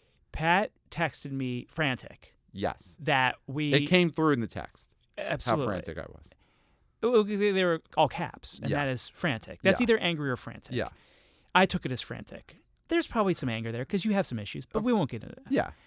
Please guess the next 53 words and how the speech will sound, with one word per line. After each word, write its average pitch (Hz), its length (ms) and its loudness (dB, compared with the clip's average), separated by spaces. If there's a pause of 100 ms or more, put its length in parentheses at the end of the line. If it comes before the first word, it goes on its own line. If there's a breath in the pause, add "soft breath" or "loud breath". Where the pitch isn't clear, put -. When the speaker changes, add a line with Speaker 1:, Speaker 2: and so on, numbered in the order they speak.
(420 soft breath)
Speaker 1:
Um, 196 220 8
Speaker 2:
There's 185 140 8
always 170 220 6
a 127 40 2
base 107 280 2
level 73 300 -4
of 65 80 -10
anger. 62 300 -12
Speaker 1:
Of 180 180 -2
course. - 300 -4
There 196 120 6
is 185 140 2
right 180 160 2
now. 165 220 0
I 120 80 -2
can 127 140 -6
Speaker 2:
Mm-hmm. 160 80 -4
Speaker 1:
see 165 100 0
you're 113 200 -6
tensed 147 360 -6
up. 113 180 -4
You 123 100 -6
wanna, 127 280 -4
you 160 120 -6
just 160 220 -6
wanna 147 260 0
haul 135 300 0
off 123 200 -2
and 120 100 -12
smack 160 320 -2
me 117 80 -8
for - 120 -10
even 113 360 -8
saying 196 380 4
you 127 80 2
have 120 100 0
an 127 60 0
anger 143 200 -2
problem. - 260 -8
Speaker 2:
Of - 80 -18
course. - 240 -16 (380 loud breath)
Speaker 1:
So 170 560 4 (1120)
he, - 340 -10
you're 175 220 2
like, 151 240 2
"We, 156 220 4
we 170 200 2
won't 165 200 4
have 151 120 4
an 139 60 2
episode 127 300 -4
this - 160 -10
week." - 320 -16